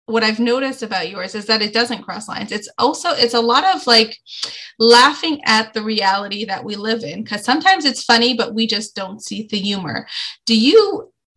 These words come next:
treat your life, uh, that way as well? Like, do you see the humor in <laughs> the hard moments, or it's,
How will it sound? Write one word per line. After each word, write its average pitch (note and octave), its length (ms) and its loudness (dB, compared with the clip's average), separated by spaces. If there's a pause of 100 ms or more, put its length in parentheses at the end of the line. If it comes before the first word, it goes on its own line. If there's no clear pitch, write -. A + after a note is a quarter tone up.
(220)
treat C4+ 420 4
your A3+ 320 8
life, G#3+ 380 2
uh, - 220 -6
that G3 280 2
way G3 120 -2
as G3+ 180 -4
well? G3+ 180 0
Like, G#3+ 340 -2
do - 120 -6
you B3 40 -2
see A#3+ 200 -4
the B3 100 0
humor G#3+ 400 0
in - 160 2
<laughs> - 160 -2
the A#3 80 2
hard A3 380 0
moments, C4+ 340 -2
or G#3+ 140 -4
it's, A3+ 200 -2